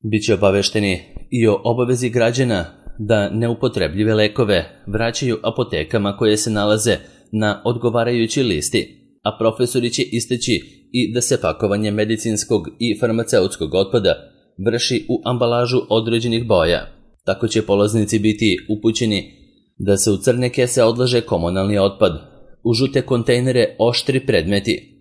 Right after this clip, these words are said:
dok se u brown kese pakuje patoanatomski otpadni materijal. Žute kese ili kontejneri takođe služe za infektivni otpad, sive duple kese ili žuti kontejneri za onaj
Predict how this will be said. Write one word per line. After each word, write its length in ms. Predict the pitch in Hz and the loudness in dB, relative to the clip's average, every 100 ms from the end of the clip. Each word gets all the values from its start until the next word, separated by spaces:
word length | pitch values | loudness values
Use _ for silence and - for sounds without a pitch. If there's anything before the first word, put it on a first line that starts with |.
| _ | _
dok 240 | 107 110 107 | -2 0 2
se 160 | 120 113 | 0 0
u 120 | 107 | -2
brown 320 | 98 123 127 127 | 0 0 0 -2
kese 400 | 127 120 - - | -2 -2 -2 -2
pakuje 560 | 110 135 120 82 - - _ _ - | -2 0 0 0 -4 -20 _ _ -2
patoanatomski 1160 | 82 80 110 - 113 113 117 - 120 - 127 98 - _ _ - - - | -2 2 0 2 -2 -2 -2 -2 -2 -2 0 -2 -2 _ _ -20 -8 2
otpadni 480 | 101 98 110 113 | 2 4 2 2
materijal. 520 | 113 123 139 95 82 78 - _ _ | 0 2 2 4 2 -2 -10 _ _
Žute 320 | 107 113 107 104 | 0 0 2 2
kese 360 | 110 107 117 | 2 2 2
ili 160 | 107 110 | 2 2
kontejneri 760 | 120 107 107 110 101 87 - - | 0 2 2 2 0 -2 -6 -6
takođe 380 | 110 127 127 | 0 2 0
služe 340 | 123 135 135 135 | -2 0 2 0
za 240 | 113 110 - | 2 0 0
infektivni 720 | 120 123 123 131 - 135 131 | -2 -2 0 -2 0 2 2
otpad, 380 | 85 78 - - - - - - | 2 0 0 -2 -2 -20 -20 -6
sive 320 | - 117 101 | 0 2 4
duple 340 | 110 107 107 | 2 2 0
kese 460 | - 110 - 113 82 - | 2 0 2 0 0 -4
ili 220 | 123 123 | -2 0
žuti 340 | 117 120 113 123 | 2 2 2 0
kontejneri 600 | 123 110 113 107 110 113 | 0 0 0 2 0 0
za 220 | 110 87 - | 0 -2 0
onaj 360 | 104 107 95 | 0 2 0